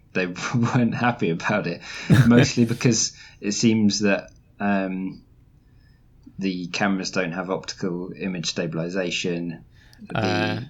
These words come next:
Speaker 1: the screen
Speaker 2: yeah.
Speaker 1: is, the screen is only sixty hertz refresh rate, although it's got a hundred and eighty hertz sampling rate.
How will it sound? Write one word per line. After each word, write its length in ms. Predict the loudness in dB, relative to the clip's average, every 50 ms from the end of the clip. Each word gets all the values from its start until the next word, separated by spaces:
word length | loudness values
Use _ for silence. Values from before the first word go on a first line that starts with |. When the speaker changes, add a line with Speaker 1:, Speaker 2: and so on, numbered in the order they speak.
| -10 -4
Speaker 1:
the 100 | -2 -2
screen 480 | 0 0 2 2 4 4 4 4 4 4
Speaker 2:
yeah. 60 | 2
Speaker 1:
is, 260 | 2 0 -2 -4 -4
the 100 | -4 -4
screen 320 | -2 0 2 2 4 4
is 120 | 4 4 2
only 180 | 0 0 0
sixty 420 | -2 -2 -4 -4 -4 -4 -4 -4 -4
hertz 320 | -2 -2 -4 -4 -4 -6
refresh 400 | -6 -6 -2 -2 -2 -2 -2 -2
rate, 220 | -2 -4 -4 -4 -4
although 180 | -4 -2 -2
it's 100 | -2 -4 -4
got 160 | -2 -2 -2
a 40 | 0
hundred 320 | 2 4 4 4 2 2
and 100 | -2 0
eighty 280 | 0 0 0 -2 -4 -4
hertz 260 | -4 -4 -4 -4 0
sampling 440 | 2 2 2 2 0 -2 -8 -10 -8
rate. 300 | -6 -4 -6 -6 -6